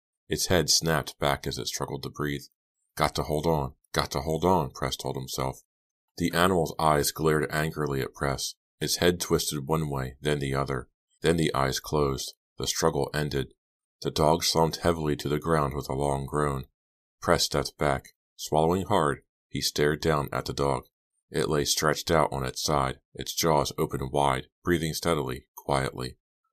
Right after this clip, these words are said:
Press stuffed the chloroformed cloth back into his pocket and zipped the pocket shut. "Always be prepared," he thought. "That's my motto." He stood in the shade of the hedge for a moment, observing the unconscious dog, waiting for his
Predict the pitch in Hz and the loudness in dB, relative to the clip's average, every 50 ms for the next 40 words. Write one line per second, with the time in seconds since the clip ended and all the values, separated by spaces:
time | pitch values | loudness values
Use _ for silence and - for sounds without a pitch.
0 | _ _ _ _ _ - - 82 82 - - - - 98 82 71 - - 73 71 | _ _ _ _ _ 0 2 4 4 4 2 2 4 4 4 4 2 -2 -8 -6
1 | - - 76 76 76 - - 82 78 76 71 - - 82 80 71 62 - - - | -4 -2 0 0 0 0 -2 -2 -2 -2 -4 -6 -2 -2 0 0 0 -2 -2 -2
2 | 71 65 - 73 67 - - 73 71 - - - 76 71 - - 67 62 - _ | -2 -2 -2 -4 -6 -4 -4 -6 -6 -4 -2 0 0 0 0 -2 -6 -8 -8 _
3 | _ _ _ _ _ - 73 73 69 82 82 - - - - 67 - 69 65 - | _ _ _ _ _ -8 -8 -2 0 0 0 0 -2 -4 -6 -2 0 -2 -2 -2
4 | - - - - - 76 69 - - _ _ _ _ _ _ _ _ _ _ _ | -4 -4 -4 -2 -2 -2 -2 -4 -6 _ _ _ _ _ _ _ _ _ _ _
5 | - 76 73 76 85 85 82 - 87 82 - 90 80 - - 90 82 76 - 67 | 2 4 6 6 6 4 2 0 -2 0 0 0 0 2 2 2 2 2 0 -2
6 | 67 - - - 67 67 - - _ - 62 69 67 67 - - - 73 73 69 | -6 -6 -4 -4 -2 -2 -4 -6 _ -6 -2 0 0 0 0 0 0 0 0 0
7 | 69 65 64 65 65 65 65 64 - _ _ _ _ _ _ _ _ _ _ _ | 0 -2 -4 -2 -2 -2 -4 -4 -6 _ _ _ _ _ _ _ _ _ _ _
8 | - 82 73 - - 87 90 82 - 80 82 80 71 - - - 85 85 78 65 | -2 -2 0 2 4 6 6 6 4 2 -2 -2 -2 0 0 2 2 2 2 0
9 | 69 69 67 67 82 82 82 80 - - 78 73 71 71 67 67 65 62 - - | 0 0 0 2 2 0 0 0 -2 -2 -2 0 0 -2 -2 -2 -4 -6 -8 -12
10 | _ _ _ _ - 76 76 71 - 80 82 80 80 78 73 69 69 67 65 64 | _ _ _ _ -8 -6 -6 0 2 4 4 4 2 0 -2 -2 -2 -4 -4 -4
11 | - 76 71 69 - 80 71 - - 80 73 67 65 65 - _ _ _ _ _ | -2 -2 -2 0 -2 -2 -4 -4 -2 -2 -2 -2 -2 -4 -8 _ _ _ _ _
12 | _ _ - 76 76 73 76 78 78 - - 78 71 - | _ _ -2 0 2 2 2 0 -2 -2 -2 -2 -2 -2